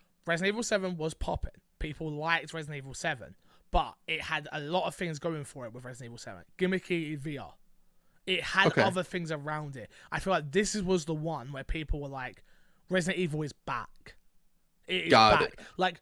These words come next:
Speaker 1: yes, we're gonna get eight. It's gonna be first person again. It's probably gonna have V R. It's gonna be crap again. And then we're gonna get three. Like, people are going to, if, if, if Resident Evil three is on the same level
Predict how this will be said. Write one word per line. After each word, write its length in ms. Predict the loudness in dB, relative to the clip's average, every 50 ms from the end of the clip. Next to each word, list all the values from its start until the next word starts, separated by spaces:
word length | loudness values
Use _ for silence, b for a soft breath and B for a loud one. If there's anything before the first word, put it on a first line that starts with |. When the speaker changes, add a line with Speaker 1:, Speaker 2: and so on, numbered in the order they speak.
| -20 _
Speaker 1:
yes, 320 | 0 2 2 2 2 0 -6
we're 60 | -6
gonna 200 | -2 0 0 0
get 200 | 0 0 -2 0 2
eight. 220 | 2 2 2 0 -6
It's 140 | -10 -10 -8
gonna 140 | -6 -8 -6
be 100 | -6 -8
first 360 | -4 0 0 0 0 -2 -2
person 340 | -2 -2 -2 -2 -6 -8 -12
again. 260 | -10 -8 -8 -6 -6
It's 100 | -8 -10
probably 200 | -6 -4 -4 -2 -2
gonna 120 | -2 -2
have 120 | -2 -2
V 200 | -4 -6 -8 -6
R. 200 | -6 -6 -6 -6
It's 80 | -6 -4
gonna 120 | -4 -4 -4
be 100 | -4 -6
crap 280 | -4 -4 -4 -2 -2
again. 200 | -6 -6 -6 -14 b b b b b
And 140 | b -6 4
then 140 | 4 6 6
we're 60 | 6
gonna 180 | 4 2 0 0
get 260 | -2 -6 -8 -8 -10
three. 400 | -14 -8 -6 -4 -6 -6 -8 -14 -20 -20 -20 -20 -20 -20 -20 -20 -6 -6
Like, 140 | -6 -2 0
people 340 | 0 2 2 2 4 4 4
are 60 | 4
going 260 | 6 4 4 4 2 0
to, 120 | -2 -2
if, 120 | -2 -2 -4 _
if, 280 | -2 -2 -2 -4 -14 -20 _ _ _ _ _ _ _ _ _ _ _ _ _ _ _ _ _ _ _ _ _ _
if 160 | -4 -2 4 4
Resident 240 | 4 6 6 4 4
Evil 140 | 4 2 -2
three 260 | 0 2 4 4 6 6
is 80 | 4
on 80 | 2 0
the 60 | -2 -2
same 320 | 2 4 6 6 6 4
level 580 | 2 4 4 4 4 4 0 -4 -12 -14 -16